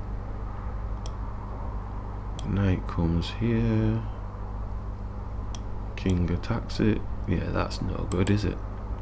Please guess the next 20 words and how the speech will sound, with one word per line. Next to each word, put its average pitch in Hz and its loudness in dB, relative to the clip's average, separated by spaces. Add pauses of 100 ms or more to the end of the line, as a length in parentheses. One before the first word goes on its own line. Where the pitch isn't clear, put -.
(1200)
Oh, - 0 (140)
telling 131 6
me 123 8
that 101 6
I 104 6
have 117 2
to - 0
come 120 6
here. 147 6 (4000)
Hmm. 107 12 (3500)
Could - -2
go 95 6
for - 2
a 85 4
simple 101 6
attack 90 2
here 92 6
onto 87 4
this 85 2
pawn. 98 2